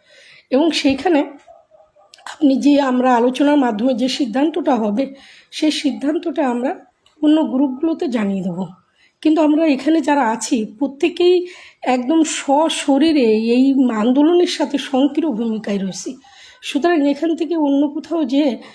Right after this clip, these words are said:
আপনি সিদ্ধান্ত কী দিবেন, আমরা একসাথে সিদ্ধান্ত নিই।" তা আমাদের অনেক অনুরোধ সত্ত্বেও সেদিন কিন্তু আমির ইয়াসিন ভাই মিটিং থেকে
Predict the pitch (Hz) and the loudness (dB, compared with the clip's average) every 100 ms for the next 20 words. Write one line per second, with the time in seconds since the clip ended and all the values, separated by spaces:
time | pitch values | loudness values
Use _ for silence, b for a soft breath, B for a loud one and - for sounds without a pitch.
0 | B B - 226 294 285 294 277 - 302 | B B -10 -2 2 4 4 2 0 -2
1 | 254 320 302 - 226 196 185 180 226 247 | 2 0 0 -4 -4 -2 -6 -8 -10 -6
2 | 214 262 262 262 294 285 - 247 208 208 | -2 0 0 -2 -4 -4 -4 -6 -4 -6
3 | - 214 208 262 226 247 311 233 254 311 | -4 -4 -2 -2 0 0 0 0 0 -2
4 | 277 247 254 302 - 370 370 302 262 B | -2 -2 0 -2 -4 -8 -2 -2 -2 B
5 | B B - - 277 320 349 339 311 254 | B B -12 -4 0 0 -2 -2 0 2
6 | 254 254 254 254 294 285 381 302 262 277 | 2 2 -2 -2 -4 0 2 2 0 -4
7 | 269 311 | -4 -4